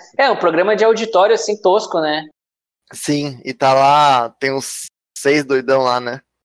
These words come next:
Speaker 1: Sim, todo mundo, todo mu-, e o mais é que tá todo mundo segurando o riso na plateia, assim,
Speaker 2: Aham.
Speaker 1: quando o cara fala isso, né?
Speaker 2: Todo
Speaker 1: Essa
Speaker 2: mundo
Speaker 1: parte
Speaker 2: serião, serião.
Speaker 1: Isso deve, no dia, as pessoas que fizeram isso devem ter se divertido muito, cara.
Speaker 2: Com certeza.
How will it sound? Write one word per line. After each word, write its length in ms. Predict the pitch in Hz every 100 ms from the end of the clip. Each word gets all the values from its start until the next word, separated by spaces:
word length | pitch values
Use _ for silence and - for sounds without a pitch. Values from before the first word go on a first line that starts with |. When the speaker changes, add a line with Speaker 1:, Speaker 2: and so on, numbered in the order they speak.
| _ _ _ _ _ _ _ _ -
Speaker 1:
Sim, 260 | 233 202 147
todo 160 | 190
mundo, 260 | 196 214 214
todo 180 | 214 214
mu-, 80 | 202
e 120 | 185
o 60 |
mais 340 | 175 202 240 -
é 140 | 240
que 60 | 233
tá 80 | 226
todo 240 | 226 240
mundo 340 | 240 247 247 240
segurando 540 | - - 208 208 220
o 40 | 220
riso 280 | 202 226
na 120 | 208 196
plateia, 420 | 185 - 170 180
assim, 120 | 185
Speaker 2:
Aham. 80 | 220
Speaker 1:
quando 220 | 196 170
o 40 |
cara 260 | 180 160 165
fala 240 | 170 170
isso, 260 | 165 180 -
né? 200 | 147 147 - _ _ _ -
Speaker 2:
Todo 100 | 147
Speaker 1:
Essa 220 | 151 190
Speaker 2:
mundo 80 | 180
Speaker 1:
parte 220 | 190 -
Speaker 2:
serião, 500 | 220 208 180 185 165 -
serião. 580 | 165 160 160 156 147 127 _ _ _ _ _ _ _ _ _ _ -
Speaker 1:
Isso 300 | 190 220 240
deve, 400 | 254 254 175 202
no 220 | 196 294
dia, 440 | 196 233 302 320 320
as 140 | 202
pessoas 280 | 233 208 233
que 140 | 233
fizeram 300 | 240 240 233 202
isso 220 | 214 240
devem 220 | 220 226
ter 100 | 220
se 160 | 220 208
divertido 480 | 214 220 - 214
muito, 380 | 226 190 190 190
cara. 280 | - 127 120
Speaker 2:
Com 200 | 123 139
certeza. 600 | 127 151 - 147 120 117